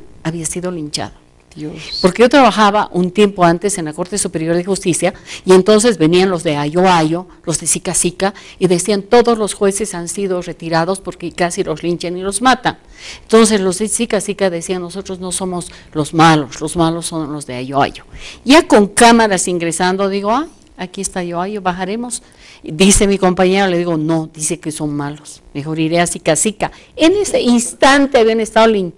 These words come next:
Speaker 1: quemándolo, lincha-, había
Speaker 2: Ahora,
Speaker 1: estado el conflicto
Speaker 2: Dios, Dios
Speaker 1: con la
Speaker 2: mío.
Speaker 1: prensa, y yo,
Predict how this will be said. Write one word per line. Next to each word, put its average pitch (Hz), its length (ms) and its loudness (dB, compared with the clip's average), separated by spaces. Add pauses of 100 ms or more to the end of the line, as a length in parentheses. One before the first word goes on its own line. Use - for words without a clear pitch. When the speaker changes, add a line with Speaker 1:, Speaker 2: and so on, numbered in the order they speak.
(200)
Speaker 1:
quemándolo, 208 840 2
lincha-, 196 520 0
había 214 240 2
Speaker 2:
Ahora, 220 140 2
Speaker 1:
estado 247 100 4
el 240 40 -2
conflicto 208 440 2
Speaker 2:
Dios, 269 380 -2
Dios 247 180 4
Speaker 1:
con 226 80 6
la 208 120 4
Speaker 2:
mío. 226 100 -6
Speaker 1:
prensa, 277 540 2
y 226 200 0
yo, 254 200 0